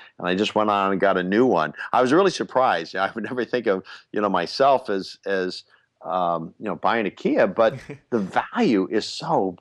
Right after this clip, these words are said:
Speaker 1: good and it's so well made. Oh my gosh. So, you know, if I can save money and still have the luxury, I'm gonna do it.
Speaker 2: Dave, you travel all over the place, but do you have a favorite vacation spot?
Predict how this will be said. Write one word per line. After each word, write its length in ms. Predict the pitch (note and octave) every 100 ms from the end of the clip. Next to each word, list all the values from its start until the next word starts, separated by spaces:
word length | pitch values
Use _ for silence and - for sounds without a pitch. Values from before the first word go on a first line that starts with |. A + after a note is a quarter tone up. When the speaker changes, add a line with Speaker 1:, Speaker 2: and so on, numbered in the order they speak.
| -
Speaker 1:
good 420 | D3 G3 A2 G2+ -
and 160 | G#2
it's 220 | G2+ -
so 420 | - - - D3 A2+
well 500 | F#2+ G#2+ F#2 - _ -
made. 560 | F#2 F#2+ F#2+ D#2 C#2 - - -
Oh 160 | A#2+
my 180 | G#2+ C#2
gosh. 500 | - G2 G2+ C#2+ - - -
So, 320 | - A2+ G#2
you 140 | G2 A#2+
know, 260 | G#2+ G#2
if 180 | - G2
I 100 | G2
can 140 | C3+ A2+
save 280 | C3+ B2
money 280 | G#2 A#2 B2+
and 100 | F2
still 200 | - G#2
have 160 | G#2 F#2
the 60 |
luxury, 520 | F2 G#2 - D3 D#3+ E3 -
I'm 160 | - D3
gonna 180 | D#2 C#2+
do 320 | C#2+ G2 G2
it. 120 | C2 _ _ _ - _ _ _ _ _ C#3+
Speaker 2:
Dave, 320 | F#3+ A#3+ G3
you 100 | E3
travel 500 | F3 G3 A3 B3 A3+
all 180 | G#3+ E3+
over 180 | F3
the 100 | E3
place, 360 | C3+ B2+ A2+ A2+
but 280 | - A#2 -
do 80 | D#3
you 100 | D3+
have 160 | D#3+
a 80 | E3
favorite 420 | - C3+ C#3 C#3+
vacation 480 | A2 A2+ A2 B2 D3
spot? 420 | - B2+ D4 _